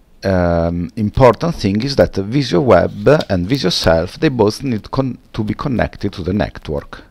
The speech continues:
to, to work. So, in this, uh, presentation, we are seeing how to connect Visio Self to the network.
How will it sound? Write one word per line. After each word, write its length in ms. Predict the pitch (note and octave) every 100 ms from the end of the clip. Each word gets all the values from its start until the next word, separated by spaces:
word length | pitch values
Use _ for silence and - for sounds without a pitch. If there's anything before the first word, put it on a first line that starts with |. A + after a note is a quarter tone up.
| _ -
to, 420 | D#2+ D2 C#2 C2+
to 120 | -
work. 680 | C#2 C#2 G#1+ G1+ - - D#2 _ - - - - - - _ - - _ _ -
So, 440 | - A#2 C#3+ A#2+
in 200 | - A#2+
this, 320 | A#2+ C#3+ G2+ G2
uh, 200 | F#2 F2+
presentation, 720 | A#2 - - - G2 - D3+
we 120 | B2
are 80 | -
seeing 360 | - - G2+
how 340 | A#2+ - B2 G#2
to 140 | -
connect 460 | - D#3 C3+ - -
Visio 240 | G#2 A2
Self 380 | - - D2 -
to 80 | F2+
the 120 | E2+
network. 800 | D#2 A#1 - - C#2+ - - -